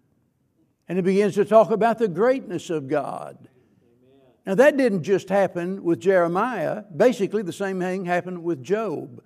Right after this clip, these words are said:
It happened with Elijah. Crawled up under the juniper tree and said, "Just kill me. I, I, I just, I, I just wanna die."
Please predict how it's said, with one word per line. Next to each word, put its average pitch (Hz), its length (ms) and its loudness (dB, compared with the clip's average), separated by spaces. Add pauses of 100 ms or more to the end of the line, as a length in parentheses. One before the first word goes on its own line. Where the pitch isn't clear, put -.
(300)
It 156 100 -10
happened 185 320 2
with 185 160 0
Elijah. 190 640 -2 (200)
Crawled 156 340 2
up 165 180 -2
under 170 200 -4
the 135 120 -8
juniper 156 420 -4
tree 185 180 -6
and 180 80 -8
said, 165 200 -4
"Just 165 200 -6
kill - 260 -10
me. 135 180 -16
I, 156 240 -10 (340)
I, 156 260 -6
I 151 40 -8
just, 139 200 -14 (100)
I, 151 280 -6
I 156 40 -6
just 147 180 -12
wanna 147 240 -6
die." 131 520 -10